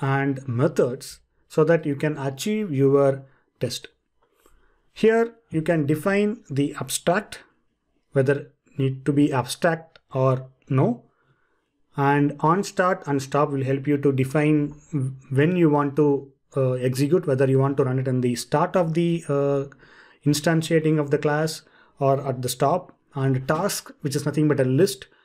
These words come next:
where you send the list of the objects, basically the task one, two, three, et cetera. And we have wait, wait time, and also the wait equals. So these are the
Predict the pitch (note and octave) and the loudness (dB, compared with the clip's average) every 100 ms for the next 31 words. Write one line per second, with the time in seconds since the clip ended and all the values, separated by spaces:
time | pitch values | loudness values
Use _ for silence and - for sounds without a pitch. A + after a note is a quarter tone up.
0 | _ _ _ C#3 C3+ C#3 C#3 C3+ C3 - | _ _ _ -2 0 4 4 4 -2 -8
1 | - D#3 E3 C#3+ C3+ B2 A#2+ C3+ D3+ E3 | -2 0 2 0 -2 -2 -2 -2 0 0
2 | C#3 C3 B2+ A#2+ - C3 C3 C#3+ G3+ - | 0 0 -2 -4 -6 -4 -2 -2 -2 -6
3 | - _ _ _ _ _ _ _ C3+ C3 | -12 _ _ _ _ _ _ _ 0 0
4 | C#3+ C#3+ C3+ B2+ B2+ B2 - _ - C3+ | -2 -2 -2 -2 -2 -2 -6 _ -2 -2
5 | C3+ C#3 B2+ B2+ B2+ C3+ C3+ C3 C3 - | -2 -2 0 0 2 2 4 2 0 -2
6 | C3+ F#3+ - _ _ _ _ C3+ D3 C#3+ | -4 -6 -6 _ _ _ _ 0 2 2
7 | C#3 C#3 B2+ E3 G#3 - - C3 C#3 - | 2 2 2 0 -2 -12 -2 0 0 -2
8 | D#3+ A3 - _ - C3 C3+ C3+ C3 B2+ | -4 -4 -8 _ -6 0 2 2 0 -2
9 | C3 B2 A#2+ B2 B2 C3+ C3+ A#2 - F#2+ | -4 -4 -4 -2 0 0 0 -6 -8 -18
10 | - - _ _ _ _ _ _ _ _ | -18 -20 _ _ _ _ _ _ _ _
11 | _ _ _ _ - - F#3 E3+ G#3+ G#3+ | _ _ _ _ -20 -2 0 2 2 2
12 | F3+ G3 | 0 -6